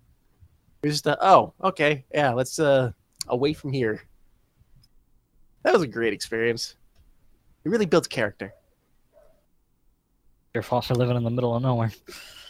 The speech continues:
Speaker 1: Yeah, fucking Vanessa, Texas sucks. I actually think I was there a few years ago, and they've built it up more.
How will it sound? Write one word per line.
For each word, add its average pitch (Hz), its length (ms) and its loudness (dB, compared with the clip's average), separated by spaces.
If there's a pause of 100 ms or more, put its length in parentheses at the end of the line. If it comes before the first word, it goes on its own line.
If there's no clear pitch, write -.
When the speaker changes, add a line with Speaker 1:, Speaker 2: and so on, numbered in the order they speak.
(200)
Speaker 1:
Yeah, 190 260 6
fucking 156 600 0
Vanessa, 127 280 -2
Texas - 340 -6
sucks. - 340 -4 (280)
I 151 100 6
actually 190 240 0
think 151 220 -2
I 135 80 2
was 117 320 -6 (100)
there 123 360 0
a 110 40 -2
few 113 200 -10
years 113 340 -8
ago, 104 420 -8 (400)
and 110 80 -8
they've 113 220 -4
built 131 240 0
it 117 80 0
up 113 200 -2
more. 107 400 -2